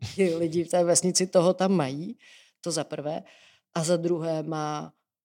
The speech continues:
obrovskou škálu úkolů, které dělá přes silniční správní úřad, kácení stromů, kanalizaci, vodovod, sociální služby. Že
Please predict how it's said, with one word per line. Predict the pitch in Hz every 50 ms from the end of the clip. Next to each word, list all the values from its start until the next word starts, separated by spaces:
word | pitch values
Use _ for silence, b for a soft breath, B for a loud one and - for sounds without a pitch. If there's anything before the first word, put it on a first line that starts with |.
| _ _ -
obrovskou | - 185 170 165 165 170 170 160 - - - - - _ _ - 170 165 160 160 160
škálu | - - - - _ - 165 143 139 151 156 160 165
úkolů, | 165 165 175 160 151 - 151 151 151 151 151
které | - - 156 151 143 147 147 151 151
dělá | 151 156 156 147 143 147 147 147 147 147
přes | 147 - - 156 147
silniční | - - 160 151 143 156 151 - - - 160 151
správní | - - - 156 147 143 143 139 147 151 156
úřad, | - 165 160 156 139 151 147 - -
kácení | - 151 143 143 - - - 160 156 151 151 151 147
stromů, | - - - - 151 143 143 147 147 147 151 151 143
kanalizaci, | - - 135 139 143 151 147 143 151 147 135 147 147 139 - - - 160 147
vodovod, | 135 147 147 139 151 151 143 143 147 147 143
sociální | - - 143 - - - 151 143 143 147 143 151 147 139
služby. | - - 160 156 - - 165 156 147
Že | 156